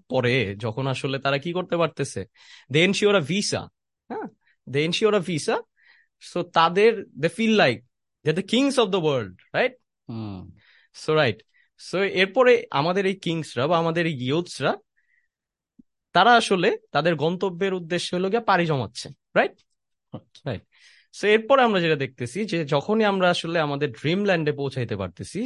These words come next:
Speaker 1: so the first, very first thing that we are doing is আসলে আমাদের ড্রিমল্যান্ডের আগমনী বার্তাটা তো জানান দেওয়া দরকার,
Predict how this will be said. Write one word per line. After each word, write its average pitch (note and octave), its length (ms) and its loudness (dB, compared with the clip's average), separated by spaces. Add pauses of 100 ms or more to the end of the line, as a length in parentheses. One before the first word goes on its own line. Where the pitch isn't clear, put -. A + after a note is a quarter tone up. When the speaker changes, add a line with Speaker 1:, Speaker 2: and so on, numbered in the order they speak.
(100)
Speaker 1:
so F#3+ 140 -2
the D#3 240 0
first, A3 220 4 (280)
very B3+ 240 0
first F3+ 260 2
thing D3 120 -4 (100)
that C#3 120 -2 (280)
we C#3+ 140 -2
are G3 160 -2
doing A#2 220 -4 (720)
is D3+ 120 0 (1120)
আসলে G3+ 320 -2
আমাদের G3+ 300 0
ড্রিমল্যান্ডের F3 680 -4 (240)
আগমনী F3 420 0
বার্তাটা C#3 440 -2
তো F#3+ 120 -6
জানান E3 280 -2
দেওয়া C#3 160 0
দরকার, G2 300 -8